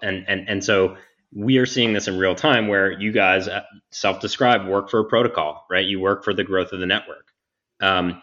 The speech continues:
this, I think we're just in the very early innings of this becoming sort of a very mainstream phenomenon where there, there in, in the near future, I think with one or a few breakout successes that are more consumer facing,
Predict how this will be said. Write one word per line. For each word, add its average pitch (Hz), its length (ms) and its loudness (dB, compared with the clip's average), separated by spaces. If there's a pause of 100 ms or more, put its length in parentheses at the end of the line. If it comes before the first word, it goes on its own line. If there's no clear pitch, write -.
(840)
this, 120 380 -2
I 113 80 2
think 131 220 0
we're 131 80 4
just 117 180 0
in 123 80 2
the 107 80 2
very 104 460 2
early 98 300 0
innings 90 500 -4
of 85 80 -10
this 90 160 -2
becoming 92 360 -2
sort 98 160 -8
of 87 60 -6
a 85 80 -6
very 90 240 2
mainstream 87 600 -4
phenomenon 87 600 -4 (600)
where 95 480 2 (200)
there, 107 280 2
there 107 280 -4 (320)
in, 113 200 -8
in 127 120 2
the 127 60 4
near 113 180 4
future, 107 380 -2
I 95 80 4
think 95 320 0
with 104 160 -2
one 107 580 0
or 90 300 -2
a 92 80 -4
few 104 320 -2
breakout 95 500 0
successes 104 680 -4 (320)
that 98 80 -2
are 95 80 0
more 92 220 0
consumer 92 500 -4
facing, 127 540 0